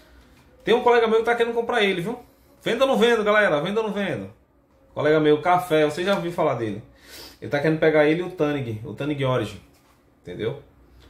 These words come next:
Tá querendo que eu baixe o preço, mas tá, eu tô baixando o preço pra ele, ele tá achando muito caro. Entendeu, galera? Então é isso, queridos.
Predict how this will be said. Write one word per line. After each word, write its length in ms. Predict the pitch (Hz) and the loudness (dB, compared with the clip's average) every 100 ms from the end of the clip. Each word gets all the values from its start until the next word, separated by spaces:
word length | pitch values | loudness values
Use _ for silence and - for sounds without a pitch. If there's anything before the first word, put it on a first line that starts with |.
| - | -12
Tá 120 | 110 | -6
querendo 180 | 127 131 | -2 -2
que 80 | 143 | 0
eu 40 | |
baixe 280 | 131 139 - | 0 -2 -2
o 40 | |
preço, 300 | 127 104 101 | -6 -4 -4
mas 160 | 113 117 | -6 -4
tá, 280 | 135 135 113 | -2 0 0
eu 80 | 110 | -2
tô 80 | |
baixando 320 | 131 131 143 131 | -2 -2 -4 -4
o 40 | |
preço 240 | 131 131 | -6 -6
pra 140 | - 120 | -4 -2
ele, 120 | 120 | -2
ele 60 | 123 | -2
tá 120 | 127 | -4
achando 260 | 131 120 | -4 -6
muito 160 | 135 135 | -6 -8
caro. 320 | - 98 90 - _ _ _ _ _ _ _ | -6 -6 -6 -10 _ _ _ _ _ _ _
Entendeu, 360 | 104 104 101 123 | -14 -6 -2 0
galera? 360 | 139 117 - - _ _ _ _ _ _ _ _ | 0 -2 -4 -12 _ _ _ _ _ _ _ _
Então 160 | - 151 | -6 2
é 80 | 226 | 2
isso, 140 | 220 | 2
queridos. 500 | 214 185 127 104 - | 2 2 2 -2 -10